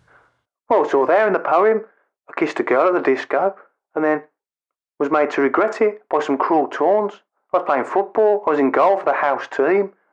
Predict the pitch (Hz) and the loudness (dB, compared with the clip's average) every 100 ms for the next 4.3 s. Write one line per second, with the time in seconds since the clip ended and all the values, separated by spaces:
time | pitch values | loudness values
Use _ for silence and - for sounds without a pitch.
0 | - 175 135 131 202 214 214 214 202 - | -4 -2 0 2 2 2 0 2 0 -4
1 | _ _ _ - 147 131 - - 190 196 | _ _ _ -4 -2 0 -2 0 0 0
2 | - 208 196 _ _ _ - 139 123 175 | -2 -2 -4 _ _ _ -4 -2 2 2
3 | 208 208 226 214 208 208 _ _ _ _ | 0 -2 0 0 -2 -10 _ _ _ _
4 | _ - 170 | _ -16 -8